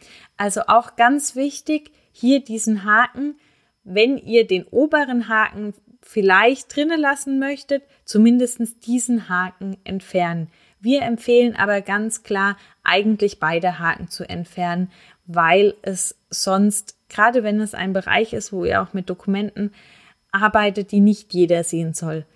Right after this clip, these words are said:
Wenn es wirklich komplett unproblematisch ist und die Seite für jeden, auch für Externe freigegeben werden kann, weil es nur die neuesten Unternehmensnews sind oder es einfach keine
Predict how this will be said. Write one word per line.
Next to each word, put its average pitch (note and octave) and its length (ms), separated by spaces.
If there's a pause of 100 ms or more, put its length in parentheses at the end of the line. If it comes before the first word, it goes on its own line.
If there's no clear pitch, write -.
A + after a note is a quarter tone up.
(140)
Wenn B3 140
es D4 180
wirklich C4 360 (200)
komplett D4+ 480
unproblematisch G3 1040
ist F3+ 260
und G#3+ 180
die A3 120
Seite G#3 400
für - 180
jeden, A3 480
auch B3+ 200
für - 180
Externe G#3+ 500
freigegeben F#3+ 720
werden F3 320
kann, F3 280 (380)
weil G#3+ 240
es A#3+ 180
nur B3 180
die A3 140
neuesten G3+ 440
Unternehmensnews G3+ 1300
sind G3 300 (420)
oder G#3 260
es F#3+ 200
einfach G3+ 460
keine G3+ 520